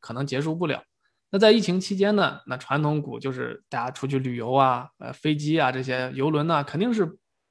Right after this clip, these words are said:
不太，从趋势上来看肯定不太行，就布局一些科技股，那大家在家 work from home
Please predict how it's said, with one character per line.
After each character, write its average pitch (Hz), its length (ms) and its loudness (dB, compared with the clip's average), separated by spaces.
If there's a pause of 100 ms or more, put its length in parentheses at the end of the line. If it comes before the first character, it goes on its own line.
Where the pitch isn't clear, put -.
(100)
不 147 80 -6
太， 156 220 4 (320)
从 196 180 2
趋 262 200 2
势 247 160 2
上 160 100 8
来 123 160 4
看 135 180 0
肯 127 80 -6
定 131 140 -4
不 127 80 -4
太 123 160 -2
行， 120 240 -12 (340)
就 - 80 -6
布 151 220 0
局 143 100 2
一 147 40 0
些 156 120 2
科 190 220 4
技 202 160 4
股， 151 180 -8
那 123 80 -8
大 135 140 0
家 131 80 2
在 135 180 0
家 127 240 0 (120)
work 147 180 -2
from 139 300 0
home - 340 -2